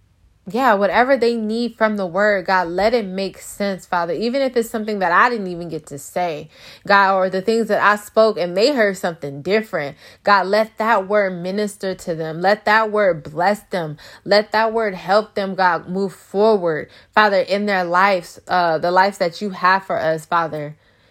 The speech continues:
In Jesus' mighty name, Lord, let your will be done, Father God, on earth as it is in heaven. That is our prayer, Lord, in the name of Jesus. Father, I thank you for every single person.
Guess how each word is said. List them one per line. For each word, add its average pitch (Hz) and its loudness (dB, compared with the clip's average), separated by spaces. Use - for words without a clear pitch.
In 202 0
Jesus' 196 -4
mighty 175 -4
name, 160 -8
Lord, 175 0
let 202 4
your 226 4
will 220 2
be 170 -10
done, 190 2
Father 165 -2
God, 156 -6
on 269 4
earth 233 2
as 202 2
it 196 -4
is 185 -4
in 180 -8
heaven. 160 -10
That 214 4
is 233 0
our 190 2
prayer, 185 0
Lord, 165 -4
in 185 -6
the 180 -4
name 175 -8
of 160 -6
Jesus. 151 -10
Father, 196 4
I 180 2
thank 196 -4
you 202 -6
for 185 -4
every 190 0
single 165 -8
person. 190 -4